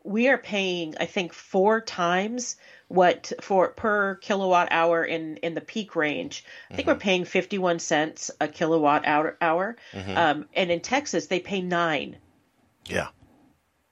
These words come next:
Speaker 1: Nine cents.
Speaker 2: Yeah.
Speaker 1: Which is, I, I had this conversation with my dad, who, of course, lives in Houston,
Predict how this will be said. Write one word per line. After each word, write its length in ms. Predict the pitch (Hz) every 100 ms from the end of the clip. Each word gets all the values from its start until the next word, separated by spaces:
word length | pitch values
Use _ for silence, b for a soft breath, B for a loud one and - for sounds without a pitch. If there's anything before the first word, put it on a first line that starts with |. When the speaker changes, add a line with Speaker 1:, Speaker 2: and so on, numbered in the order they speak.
| _
Speaker 1:
Nine 500 | 208 233 269 285 294
cents. 760 | 240 - 254 233 131 - - - _ _ _ _ _ _
Speaker 2:
Yeah. 260 | 104 90 - _ _ _ _
Speaker 1:
Which 200 | 240 226
is, 300 | 240 226 - -
I, 240 | 175 - -
I 80 | 208
had 240 | 185 233
this 160 | 233 233
conversation 640 | - 196 180 - 180 190 170
with 140 | 170
my 120 | 156
dad, 260 | 156 170 240
who, 40 | 220
of 60 |
course, 280 | - 147 -
lives 180 | 147 139
in 100 | 139
Houston, 440 | 190 202 240 254